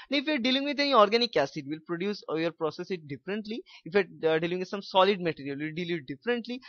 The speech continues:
So it depends upon the nature of your product. It depends upon the sustainability of temperature, sustainability, the sustainability of other, uh, uh,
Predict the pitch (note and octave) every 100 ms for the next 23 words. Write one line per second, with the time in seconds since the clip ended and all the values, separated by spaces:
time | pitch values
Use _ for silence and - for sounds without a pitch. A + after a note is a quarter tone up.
0 | - - G#3 G#3 A3 D4+ C4 A3 A3+ C#4
1 | C4+ D#4 - - - - F3 G3+ A#3+ E4
2 | D4+ C#4 B3 - D3+ - - - D#3 F#3+
3 | C#4 C#4+ B3 A3 A#3 B3+ B3+ - - -
4 | F3 A3 A3 - D4+ D4 B3+ C#4 B3 C4+
5 | C4 - A#3 A3+ A3+ A3 A3 A3 F#3+ F#3
6 | A3+ G#3+ G3+ F#3+ - - - F3 F#3+ -
7 | G#3 G3+ G3 F#3+ F#3+ F#3 - - - E3+
8 | F#3 F3+ D#3+ D3+ C#3+ - _ _ _ _
9 | _ _ _ _ D3